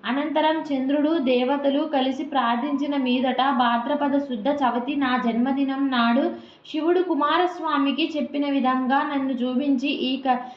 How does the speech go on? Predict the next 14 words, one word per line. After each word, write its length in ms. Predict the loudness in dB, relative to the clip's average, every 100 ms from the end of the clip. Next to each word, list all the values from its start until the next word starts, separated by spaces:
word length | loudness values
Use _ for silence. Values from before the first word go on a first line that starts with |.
| -2
ఈ 220 | 0 2 2
కథ 240 | 2 2
చెప్పుకొని 600 | 0 -2 -2 0 0 -4 -4
ఆ 220 | -4 -2 0
కథాక్షతలన్నీ 880 | 2 0 -2 -6 -2 0 2 0
ధరించువారు 760 | 2 2 2 0 2 2 2 2
త్వరలోనే 800 | 0 0 2 2 2 2 0 -2
అపవాదుల 600 | -4 0 2 2 2 0 0
నుండి 420 | -2 -2 0 0
బయటపడి 760 | 2 2 2 0 0 2 0 -4 -12 -20 -20 _ _ -4
అన్ని 360 | 0 2 2 2
విధాలైన 680 | 4 4 4 4 2 2
అశుభ 460 | 0 0 0 0 0 2 0 -4
సుఖ 120 | -6